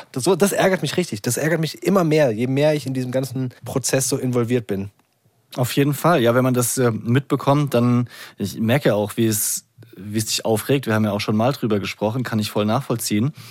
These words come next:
Speaker 2: Äh, bei meiner Frau ist auch so, dass sie in ihren vorherigen Job nicht so zurückkehren kann, auch nicht mit achtzig Prozent, weil einfach die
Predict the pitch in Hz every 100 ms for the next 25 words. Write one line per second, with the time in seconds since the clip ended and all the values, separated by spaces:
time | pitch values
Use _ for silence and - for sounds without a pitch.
0 | - - - 107 104 107 107 107 107 113
1 | 117 127 127 - - - 101 139 131 110
2 | 107 117 110 107 - 120 117 117 107 104
3 | - 139 143 120 107 104 104 101 - 123
4 | - - - - _ 107 123 - - 123
5 | 135 - 139 160 117 107 101 101 98 92
6 | 120 127 117 - 147 - 120 110 - 110
7 | 127 120 107 110 113 110 120 110 - 110
8 | 107 104